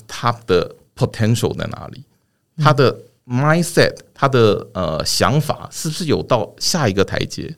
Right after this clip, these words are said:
Speaker 2: 嗯哼。
Speaker 1: 这就是我谈的，你，你想要升到下一阶，无论是薪水或位置都一样，你的能力要先到下一阶。你不可能永远站在这一阶，想尽办法看着上面，那是错的。你应该先让你自己站到下一个台阶的。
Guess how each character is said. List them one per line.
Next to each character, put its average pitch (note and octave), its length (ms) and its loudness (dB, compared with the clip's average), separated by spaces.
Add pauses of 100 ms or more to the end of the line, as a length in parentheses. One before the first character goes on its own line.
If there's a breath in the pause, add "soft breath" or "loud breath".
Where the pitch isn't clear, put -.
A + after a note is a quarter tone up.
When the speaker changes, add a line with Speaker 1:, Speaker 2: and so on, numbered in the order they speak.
(200)
Speaker 2:
嗯 D#3+ 120 2
哼。 E3+ 240 4 (120)
Speaker 1:
这 C#3 100 -8
就 C3+ 120 2
是 C3 60 2
我 F#2 120 6
谈 F2 200 0
的， F2+ 140 0
你， G2+ 220 0 (300 loud breath)
你 B2+ 120 2
想 D3 180 4
要 C#3 80 6
升 D3 220 2
到 C3+ 140 6
下 A2+ 240 2
一 A2+ 40 2
阶， A2+ 140 0
无 A2+ 140 0
论 A#2+ 100 4
是 A#2 120 0
薪 B2 140 -2
水 G#2 140 0
或 E2+ 120 -4
位 G#2 120 4
置 F2 120 -4
都 F2+ 200 2
一 E2 60 -2
样， F3 240 -4
你 G#2 160 -2
的 A#2+ 100 2
能 B2 280 4
力 E3 100 4
要 B2+ 120 8
先 G#2 220 2
到 F2+ 140 2
下 D2 220 0
一 - 80 -6
阶。 - 280 -14 (280)
你 A2+ 60 -4
不 D#3 100 -2
可 D#3 60 0
能 C3+ 140 4
永 C#3+ 180 4
远 G#2 160 4
站 B2+ 180 4
在 B2 80 6
这 A#2 120 4
一 A2+ 80 4
阶， A2 120 2
想 F2+ 240 0
尽 A#2 160 2
办 A2+ 160 4
法 D#2 140 -2
看 G2+ 240 -2
着 D#2+ 80 -6
上 E2+ 240 -8
面， - 140 -10
那 C3 80 -4
是 C3+ 80 -6
错 - 260 -2
的。 - 220 -8
你 G2 80 0
应 A2 80 2
该 C3+ 120 4
先 D#3 220 0
让 E3+ 160 2
你 D#2 80 0
自 - 140 -6
己 F2+ 60 -2
站 F2 200 -2
到 D#2+ 100 -4
下 - 220 -2
一 - 40 -8
个 - 40 -10
台 - 180 -8
阶 - 140 -12
的。 - 60 -14